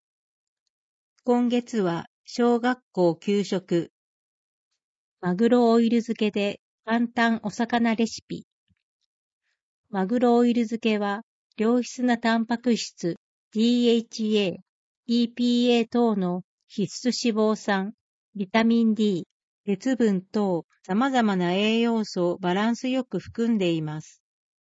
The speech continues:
糸こんにゃく、豆腐が加わって食べ応えもしっかりあります。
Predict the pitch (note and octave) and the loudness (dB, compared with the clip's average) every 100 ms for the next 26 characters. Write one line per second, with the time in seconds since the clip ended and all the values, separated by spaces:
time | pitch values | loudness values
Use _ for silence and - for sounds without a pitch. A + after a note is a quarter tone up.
0 | _ _ _ _ _ _ G#3 B3 A#3 B3+ | _ _ _ _ _ _ -4 0 2 2
1 | B3+ G#3+ G3 - F3+ - _ _ _ A#3 | 4 2 0 -4 -8 -8 _ _ _ -2
2 | A#3 A#3+ A#3+ G#3+ - G3 G3 F#3+ F#3 _ | -2 0 0 0 0 -2 0 -2 -4 _
3 | F#3 F#3 F#3 _ _ - F#3+ A#3 B3 C4 | -8 -8 -10 _ _ -10 -2 0 0 0
4 | A3+ G3 F#3 E3 - _ A#3 A3 G3 F3 | 0 0 0 -4 -10 _ -2 0 0 0
5 | E3+ E3 D#3 - | -4 -6 -8 -14